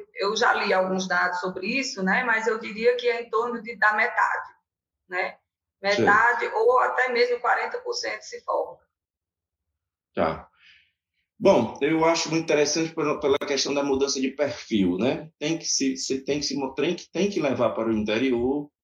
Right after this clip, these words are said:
Speaker 2: cursos sofisticados mesmo, não é para ser só em, em, em capital. É,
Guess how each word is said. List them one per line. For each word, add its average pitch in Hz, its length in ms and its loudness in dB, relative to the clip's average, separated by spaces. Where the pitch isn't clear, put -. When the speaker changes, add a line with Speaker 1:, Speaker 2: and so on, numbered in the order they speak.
Speaker 2:
cursos 156 380 -2
sofisticados 131 1000 0
mesmo, 110 840 2
não 131 540 -2
é 165 100 2
para 151 160 -2
ser 127 200 -2
só 117 240 -2
em, 110 440 -2
em, 107 320 -6
em 104 160 -8
capital. - 680 -2
É, 127 520 2